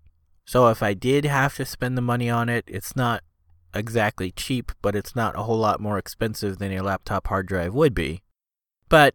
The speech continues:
it is an item that I would pull into a desktop, you know, should it last that long. So, you know, it wouldn't be a terrible investment,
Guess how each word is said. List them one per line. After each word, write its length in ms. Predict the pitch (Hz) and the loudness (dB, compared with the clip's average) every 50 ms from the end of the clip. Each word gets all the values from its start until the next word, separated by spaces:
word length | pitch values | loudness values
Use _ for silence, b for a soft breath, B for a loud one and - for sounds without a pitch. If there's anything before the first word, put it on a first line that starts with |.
| _ _ | _ _
it 180 | - 131 123 | 0 0 2
is 280 | - 127 131 123 120 117 | 2 2 2 2 2 0
an 120 | 123 120 | -2 -2
item 360 | 117 107 113 113 110 110 110 110 | 0 0 0 0 0 -2 -2 -2
that 200 | 110 104 - - | -4 -4 -4 -4
I 140 | 98 104 | -4 -4
would 220 | 104 104 101 95 - | -2 -2 -4 -4 -4
pull 320 | - - 107 104 101 98 | -4 -2 -2 0 0 0
into 340 | 69 87 101 101 - - 98 | 0 -2 -4 -6 -4 -4 -4
a 100 | 92 95 | -4 -2
desktop, 640 | 95 120 120 120 - - - 95 92 87 82 - - - _ _ _ _ _ _ _ _ _ | 0 0 0 0 -2 -2 -2 0 0 0 -2 -4 -6 -8 _ _ _ _ _ _ _ _ _
you 80 | - | 0
know, 120 | 170 123 113 | 0 2 2
should 280 | - - - 123 117 | 0 0 0 2 2
it 140 | 107 87 - | 2 0 0
last 640 | - 98 104 104 101 101 104 104 - - - - - - - _ _ - | -2 -2 0 2 2 2 2 0 -2 -8 -12 -14 -16 -18 -20 _ _ -4
that 220 | - 101 76 - | -4 -2 -2 -2
long. 420 | 85 95 92 90 85 85 85 92 - _ _ _ _ _ _ _ _ _ _ | -2 -2 0 0 -2 -4 -6 -8 -12 _ _ _ _ _ _ _ _ _ _
So, 400 | - - - 160 156 147 123 - _ _ _ _ - | -6 2 6 6 6 6 6 2 _ _ _ _ -4
you 80 | 147 | -2
know, 160 | 143 135 117 107 | 0 0 0 0
it 160 | 110 110 117 | 0 0 0
wouldn't 240 | 123 120 117 110 101 | 0 -2 -2 -2 -2
be 200 | 117 113 110 85 | -2 -2 -2 -2
a 100 | 80 95 | -4 -4
terrible 580 | - - - 117 110 107 107 98 98 98 95 | -6 -4 -2 0 2 2 2 2 2 0 0
investment, 680 | 78 98 95 85 90 90 90 - - - 95 92 90 | 0 0 -2 -2 -2 -2 -2 -4 -6 -6 -6 -6 -8